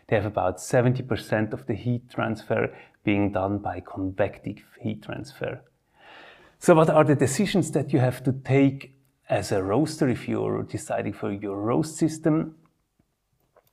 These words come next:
If you decide to become a professional roaster, then I really recommend you to deep dive into the heat transfer, into the different system. You can find some informations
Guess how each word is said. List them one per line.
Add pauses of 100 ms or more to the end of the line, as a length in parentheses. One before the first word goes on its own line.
(120)
If
you
decide (180)
to
become
a
professional
roaster,
then
I
really
recommend
you (140)
to (380)
deep
dive
into
the
heat
transfer,
into
the
different
system. (280)
You
can
find
some
informations